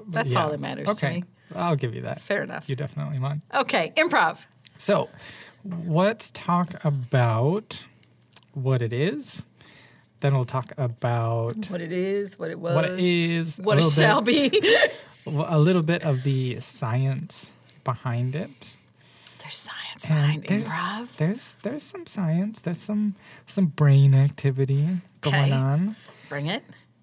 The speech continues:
Speaker 2: Uh, talk a little bit about improv and business.
Speaker 1: <gasps>
Speaker 2: And then we'll wrap up with a little fun. So
Speaker 1: And then, and then we will present this whole episode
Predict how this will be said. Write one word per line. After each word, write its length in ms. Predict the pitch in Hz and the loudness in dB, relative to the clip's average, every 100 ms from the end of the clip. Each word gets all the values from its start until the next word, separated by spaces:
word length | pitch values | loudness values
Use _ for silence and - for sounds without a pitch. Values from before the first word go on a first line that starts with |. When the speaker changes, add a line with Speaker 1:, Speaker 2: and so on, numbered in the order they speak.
| _ | _
Speaker 2:
Uh, 680 | 151 143 131 123 117 117 117 - - | 0 2 4 2 0 -2 -4 -8 -12
talk 220 | - 135 | -8 -2
a 40 | |
little 220 | 123 139 | 0 2
bit 160 | 127 135 | 2 2
about 800 | 135 120 117 113 117 117 - - _ | 0 0 0 0 -2 -4 -8 -16 _
improv 840 | 143 127 120 - 117 110 107 110 - | 0 0 0 -4 -4 -2 -4 -8 -8
and 460 | 135 110 101 98 - | -4 -4 -4 -8 -4
business. 840 | 127 120 117 120 165 220 - - - _ _ - | 0 2 2 2 2 0 -4 -6 -12 _ _ -18
Speaker 1:
<gasps> 120 | - 185 180 - - _ _ _ _ _ | -14 -12 -12 -16 -20 _ _ _ _ _
Speaker 2:
And 400 | - 127 123 120 117 117 | -2 2 2 0 -2 -2
then 840 | 131 131 127 127 127 123 123 120 117 _ _ _ _ _ _ _ _ _ | 0 2 2 2 2 2 2 0 -4 _ _ _ _ _ _ _ _ _
we'll 120 | - 117 | -4 -2
wrap 200 | 113 117 | -2 -6
up 160 | 120 | -8
with 160 | 143 143 - | -10 -12 -14
a 80 | - | -8
little 200 | 131 147 | -8 -8
fun. 360 | - 143 143 151 _ | -10 -10 -10 -12 _
So 300 | - 165 135 - _ - - - - | -6 -4 -4 -8 _ -20 -16 -10 -2
Speaker 1:
And 100 | 208 | -2
then, 140 | 190 | -2
and 140 | - 196 | 0 0
then 140 | 190 | 2
we 100 | 185 | 0
will 220 | 180 170 | 0 -2
present 360 | - 185 196 185 | -4 -2 0 0
this 140 | 170 | -2
whole 260 | - 185 175 | 0 0 0
episode 540 | 165 165 - 165 160 | -2 -4 -4 -4 -4